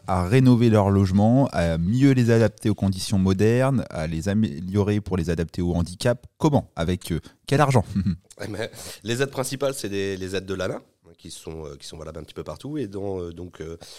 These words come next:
Speaker 2: sur l'O P A R U, donc plus précisément sur les centres-villes de Port-en-Bessin et de Bayeux, euh, on va avoir des aides de Bayeux Intercom et, des, et, et de la ville de Bayeux et de, de la ville de Port-en-Bessin.
Speaker 1: Ok, super.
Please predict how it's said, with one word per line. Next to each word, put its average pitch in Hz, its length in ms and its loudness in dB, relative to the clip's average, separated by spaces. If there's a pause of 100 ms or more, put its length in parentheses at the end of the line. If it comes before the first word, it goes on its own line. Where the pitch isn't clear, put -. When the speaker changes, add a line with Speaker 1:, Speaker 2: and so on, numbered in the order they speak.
(140)
Speaker 2:
sur 92 380 -14
l'O 92 180 -8
P 92 200 -8
A 92 200 -6
R 98 240 -6
U, 160 80 -10
donc 113 160 -10
plus - 140 -20
précisément 92 460 -10
sur - 120 -14
les 85 80 -10
centres-villes 87 400 -12
de 85 80 -14
Port-en-Bessin 82 640 -14
et 80 100 -14
de 80 60 -18
Bayeux, 80 300 -12 (480)
euh, 80 420 -10
on 101 80 -8
va 104 160 -6
avoir 101 340 -6
des 95 220 -14
aides 104 80 -12
de 92 100 -10
Bayeux 95 220 -4
Intercom 104 400 -6
et, 120 60 -4
des, 101 160 -12
et, 92 300 -10
et 107 40 -6
de 104 140 -6
la 92 100 -4
ville 151 240 -14
de 135 80 -8
Bayeux 113 420 -8
et 131 140 -14
de, 104 220 -8
de 95 120 -14
la 90 120 -10
ville 117 120 -16
de 107 80 -10
Port-en-Bessin. 92 420 -8 (220)
Speaker 1:
Ok, 113 220 2
super. 127 320 0